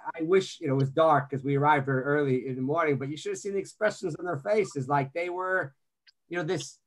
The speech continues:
like, the idea that you showed enough interest. And you know what, like, and I thought to myself that, I mean, I'm not, I'm not, maybe you're doing it on Duolingo for weeks now, but something as simple as just certain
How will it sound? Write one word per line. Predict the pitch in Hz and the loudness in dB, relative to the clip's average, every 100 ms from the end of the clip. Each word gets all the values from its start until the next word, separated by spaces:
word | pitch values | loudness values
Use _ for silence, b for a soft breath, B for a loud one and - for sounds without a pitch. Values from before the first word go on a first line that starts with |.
| _ _ _ _ | _ _ _ _
like, | 160 160 139 | -4 -4 -2
the | 175 | -2
idea | 170 143 185 196 190 | 0 0 4 4 4
that | 151 143 | 0 2
you | 147 | 0
showed | 139 - 185 | 0 -2 2
enough | 180 165 143 | 2 2 -2
interest. | 165 - - 151 127 160 | -8 -18 -6 -4 -2 0
And | |
you | 180 | 2
know | 214 | 4
what, | 196 185 151 | 4 4 4
like, | 147 139 | 2 2
and | 156 | 0
I | 165 | 0
thought | 160 180 - | 0 -2 0
to | |
myself | 160 139 156 143 139 | -2 -2 0 0 0
that, | 165 - _ _ _ - | -4 -6 _ _ _ -6
I | |
mean, | 123 110 | -4 -4
I'm | 110 139 127 | -6 -2 0
not, | 139 139 _ _ | 0 -2 _ _
I'm | 123 | -6
not, | 139 - - | -6 -6 0
maybe | 151 160 | 2 4
you're | 165 143 - 131 | 4 2 -2 -6
doing | 120 160 | -2 0
it | 160 | 2
on | 147 | 2
Duolingo | 151 151 160 151 139 | 2 0 0 0 0
for | 151 | -2
weeks | 165 - _ | -4 -6 _
now, | 143 135 120 | 0 0 2
but | 147 135 _ _ _ | 2 0 _ _ _
something | - 196 214 214 190 | -6 -2 2 4 2
as | 143 | 0
simple | - 190 147 160 | -2 -2 -2 0
as | 143 135 | 0 0
just | 143 - | -6 -4
certain | 190 175 | -4 -4